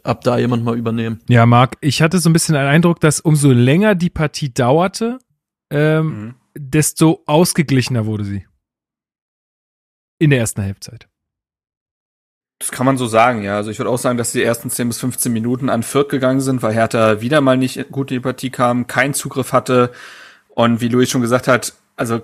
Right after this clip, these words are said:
Speaker 3: es ga-, es kamen keine Ballbesitzphasen zustande. Also und so durfte sich Fürth so ein bisschen warm spielen, ohne jetzt wirklich gefährlich zu werden.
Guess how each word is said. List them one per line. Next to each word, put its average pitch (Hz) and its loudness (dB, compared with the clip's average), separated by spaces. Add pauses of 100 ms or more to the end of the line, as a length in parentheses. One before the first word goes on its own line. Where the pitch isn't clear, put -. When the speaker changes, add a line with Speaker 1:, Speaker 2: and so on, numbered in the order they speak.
(120)
Speaker 3:
es - -8
ga-, - 0
es 143 -8
kamen 139 0
keine 139 -2
Ballbesitzphasen 117 -2
zustande. 110 -6
Also 113 -6
und 113 -8
so 123 -2
durfte 127 -4
sich 120 -6
Fürth 135 2
so 135 -2
ein 117 -4
bisschen 117 -2
warm 123 4
spielen, 131 -2
ohne 131 -2
jetzt 120 -4
wirklich 123 -12
gefährlich 139 -2
zu 113 -10
werden. 120 -2